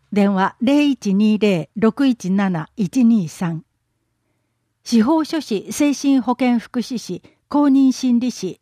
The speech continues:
臨床心理士が相談に応じます。令和三年三月二十九日までの毎週月曜午後六時から九時まで、祝日等を除く、受付は午後八時三十分まで。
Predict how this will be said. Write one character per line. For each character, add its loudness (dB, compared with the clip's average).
臨 4
床 0
心 0
理 -2
士 -6
が -6
相 0
談 -2
に -4
応 -6
じ -10
ま -6
す。 -20
令 2
和 2
三 0
年 -2
三 2
月 -2
二 4
十 0
九 0
日 0
ま -2
で -4
の -4
毎 4
週 -4
月 -2
曜 0
午 2
後 2
六 0
時 -4
か -4
ら -4
九 -4
時 -2
ま -4
で、 -14
祝 -4
日 -4
等 -2
を -4
除 -6
く、 -14
受 0
付 -6
は 0
午 2
後 2
八 -4
時 -4
三 -2
十 -6
分 -10
ま -8
で。 -14